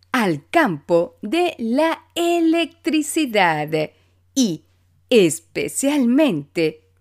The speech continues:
por su papel en la independencia de los Estados Unidos. Y me despido con esta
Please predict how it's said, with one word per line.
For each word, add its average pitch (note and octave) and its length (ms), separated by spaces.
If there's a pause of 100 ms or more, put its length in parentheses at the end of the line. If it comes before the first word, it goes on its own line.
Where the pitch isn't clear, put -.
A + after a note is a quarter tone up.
(100)
por F3+ 420 (220)
su - 460
papel F3 680 (360)
en D4 380
la C4 360
independencia G3 1400 (160)
de G#3 400 (280)
los C4+ 580 (240)
Estados D#4 1080
Unidos. F3 1200 (1600)
Y E3+ 260 (260)
me G3 440
despido D4 840 (320)
con D#3+ 380 (220)
esta D#4 600